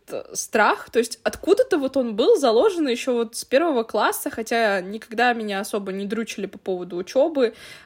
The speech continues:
а, никогда жёстко не контролировали. Конечно, переживали, конечно, спрашивали, но не было такого прям, чтобы на меня.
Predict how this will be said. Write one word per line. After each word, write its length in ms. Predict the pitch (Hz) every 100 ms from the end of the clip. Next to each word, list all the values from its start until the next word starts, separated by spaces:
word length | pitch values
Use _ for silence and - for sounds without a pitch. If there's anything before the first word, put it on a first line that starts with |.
| -
а, 400 | 196 190 185 180
никогда 480 | 180 196 208 220
жёстко 340 | 233 208 - 202
не 120 | 190
контролировали. 680 | 190 196 196 202 403 285 226
Конечно, 420 | 226 262 311 240
переживали, 500 | 214 226 240 285 415
конечно, 420 | 285 247 247 214
спрашивали, 800 | - - 247 359 - 277 254 240 240
но 240 | 233 226
не 200 | 214 269
было 240 | 220 202 196
такого 360 | 208 - 196 190
прям, 240 | 190 180
чтобы 300 | - 180 185
на 60 | 185
меня. 1120 | 185 185 180 180 175 156 147 135 113 67